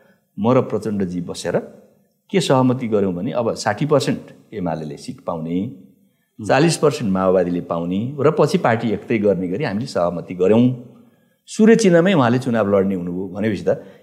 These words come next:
एकता गरेको त ओलीजीले हो नि। प्रचण्डले चाहिँ, हामी त प्रचण्डको पछि लाग्या होइन नि,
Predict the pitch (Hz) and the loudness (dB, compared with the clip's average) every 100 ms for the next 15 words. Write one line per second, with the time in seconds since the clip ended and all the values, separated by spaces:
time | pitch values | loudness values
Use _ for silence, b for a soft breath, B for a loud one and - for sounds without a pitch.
0 | B 143 131 147 147 127 117 113 110 113 | B -2 0 2 4 4 2 -2 -4 -4
1 | 110 107 110 104 - 123 - 131 135 147 | -4 -2 -2 -2 -4 -10 0 0 4 4
2 | 143 139 135 131 135 B B B - 104 | 4 2 2 0 -2 B B B -4 4
3 | 139 143 143 139 139 139 135 120 117 101 | 4 4 2 2 2 2 2 -2 2 4
4 | 98 87 82 117 107 | 4 2 0 -4 -4